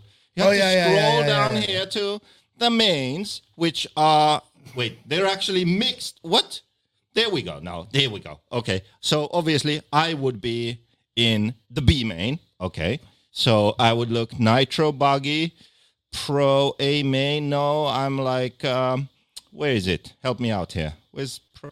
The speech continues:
Speaker 1: Oh, there we go. There's Pro Nitro Buggy B main. Then, uh, fuck, Tyler Hooks won it, but I
Speaker 2: All
Speaker 1: would have
Speaker 2: right.
Speaker 1: beat him.
Speaker 2: I wish I
Speaker 1: So,
Speaker 2: could mute
Speaker 1: okay,
Speaker 2: him.
Speaker 1: wait,
Speaker 2: I
Speaker 1: wait,
Speaker 2: can't.
Speaker 1: wait. So I'm here. I'm seventh in the B. Where did I finish overall?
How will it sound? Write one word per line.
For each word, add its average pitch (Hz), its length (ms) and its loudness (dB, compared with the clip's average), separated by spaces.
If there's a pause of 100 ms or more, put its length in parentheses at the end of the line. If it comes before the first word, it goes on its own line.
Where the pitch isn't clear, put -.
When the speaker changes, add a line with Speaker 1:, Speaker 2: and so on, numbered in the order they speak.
Speaker 1:
Oh, 220 160 -2
there 214 200 -10
we 208 140 -6
go. 131 300 0 (300)
There's 196 180 0
Pro 165 400 -2
Nitro 156 400 -2
Buggy 143 280 -4
B 120 260 -2
main. 117 280 0 (260)
Then, 135 300 -4
uh, 127 180 -8 (640)
fuck, - 380 -6
Tyler 196 220 -2
Hooks 180 240 -6
won 117 260 -8
it, 220 220 -18
but 127 100 -8
I 160 40 0
Speaker 2:
All 160 100 4
Speaker 1:
would 117 60 0
have 95 80 -4
Speaker 2:
right. 120 80 -10
Speaker 1:
beat 185 220 -10
him. 123 280 -4
Speaker 2:
I 165 80 2
wish 247 200 2
I 233 80 2
Speaker 1:
So, 208 80 0
Speaker 2:
could 175 140 4
mute 170 200 4
Speaker 1:
okay, 151 160 2
Speaker 2:
him. 190 80 -10 (120)
Speaker 1:
wait, 185 300 0
Speaker 2:
I - 20 -2
Speaker 1:
wait, 185 180 0
Speaker 2:
can't. 160 200 -4
Speaker 1:
wait. 180 180 -2
So 170 280 -4
I'm 208 180 0
here. 190 360 -2 (140)
I'm 165 140 -4
seventh 180 480 -8
in 160 80 -10
the 147 80 -10
B. 120 320 -4
Where 165 200 0
did 165 140 -4
I 151 100 -4
finish 139 300 -8
overall? 107 480 -4